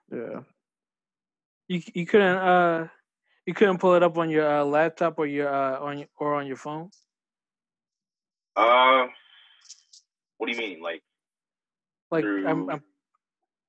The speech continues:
Speaker 2: like, I'm pretty sure on E S P N you can, you can usually pull up that draft. I think. I could be mistaken.
Speaker 1: Yeah.
Speaker 3: I, I think, I don't know, 'cause that's the same thing with, like,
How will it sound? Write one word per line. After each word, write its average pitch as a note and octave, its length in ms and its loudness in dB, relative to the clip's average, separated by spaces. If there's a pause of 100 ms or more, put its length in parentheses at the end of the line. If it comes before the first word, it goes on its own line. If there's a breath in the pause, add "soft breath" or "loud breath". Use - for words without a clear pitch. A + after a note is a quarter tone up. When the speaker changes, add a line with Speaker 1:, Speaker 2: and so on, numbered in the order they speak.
(140)
Speaker 2:
like, F3+ 180 4
I'm E3+ 100 2
pretty C#4+ 240 0
sure G#3+ 120 0
on F#3 100 2
E F3 140 4
S E3+ 120 2
P E3 140 -2
N F#3+ 160 0
you F3 140 -2
can, C3+ 400 -4
you D#3+ 100 -12
can D#3 100 -6
usually D#3 300 -4
pull D3+ 220 -4
up D#3 80 -10
that B2+ 180 -4
draft. C3+ 480 -8 (2000)
I D3 80 -6
think. D3+ 400 -4 (320 soft breath)
I D#3 80 -4
could A#3 180 4
be G3+ 80 4
mistaken. C#3+ 600 0 (320)
Speaker 1:
Yeah. C3 380 -12 (100)
Speaker 3:
I, - 220 0
I - 40 -
think, A2+ 300 -2
I G2+ 80 2
don't A2+ 100 2
know, F2+ 120 2
'cause - 140 -6
that's D3+ 180 4
the E3 60 4
same D3+ 60 2
thing C#3+ 140 2
with, B2 140 -4
like, G2+ 200 2